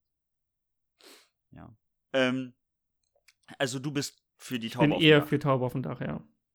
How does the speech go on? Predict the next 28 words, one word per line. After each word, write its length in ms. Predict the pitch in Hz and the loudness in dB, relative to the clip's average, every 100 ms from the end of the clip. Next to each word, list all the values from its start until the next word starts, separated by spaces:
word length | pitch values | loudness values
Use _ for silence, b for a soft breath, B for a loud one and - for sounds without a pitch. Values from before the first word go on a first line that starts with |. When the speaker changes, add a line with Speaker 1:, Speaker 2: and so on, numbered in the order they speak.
| _ _ _ _ _ _ _ | _ _ _ _ _ _ _
Speaker 1:
Also 220 | 110 110 | -10 -8
doch 220 | 117 139 110 | -4 -4 -4
lieber 260 | 107 104 | -4 -4
die 180 | 98 104 | -4 -8
Taube 260 | 120 120 117 | -6 -4 -4
auf 100 | 104 | -4
dem 100 | 107 | -4
Dach 200 | 120 - | -4 -4
als 200 | 80 - | -10 -10
den 120 | 90 | -12
Spatz 280 | - 98 - | -8 -10 -10
in 120 | 95 | -14
der 120 | 90 | -12
Hand. 300 | 95 71 _ _ | -14 -16 _ _
Speaker 2:
Ja, 200 | 165 156 - - _ _ - | -6 -6 -10 -20 _ _ -4
weil 200 | 160 139 | 0 2
wenn 120 | 143 | 2
man 100 | 143 | 2
das, 340 | 139 - - | 0 -4 -14
äh, 400 | - 233 233 214 | -16 -18 -16 -10
längerfristig 960 | 185 151 147 147 156 - 143 139 - - | -4 0 0 0 -8 -6 -6 -6 -10 -10
sieht, 480 | 135 139 139 135 - _ b b b b b _ _ _ | -6 -2 -4 -6 -20 _ b b b b b _ _ _
ist 220 | - 147 - | -10 -8 -8
es 140 | 135 | -12
auf 100 | 139 | -10
jeden 120 | 143 | -10
Fall 140 | 143 151 | -10 -10
besser. 360 | 156 - 165 | -12 -12 -14